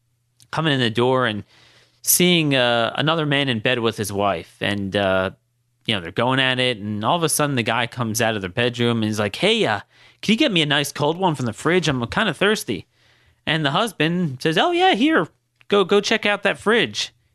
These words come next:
Here, here, here's a nice cold Heineken." Let, let's take that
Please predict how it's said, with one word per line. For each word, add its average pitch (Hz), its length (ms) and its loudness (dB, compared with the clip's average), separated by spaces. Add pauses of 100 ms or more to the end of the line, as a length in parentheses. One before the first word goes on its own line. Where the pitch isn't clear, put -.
Here, 165 160 0
here, 170 220 2
here's 170 260 2
a 170 80 0
nice 160 200 0
cold 151 260 -2
Heineken." 127 480 -2 (1700)
Let, 226 140 2
let's 240 220 0
take - 320 0
that 151 340 0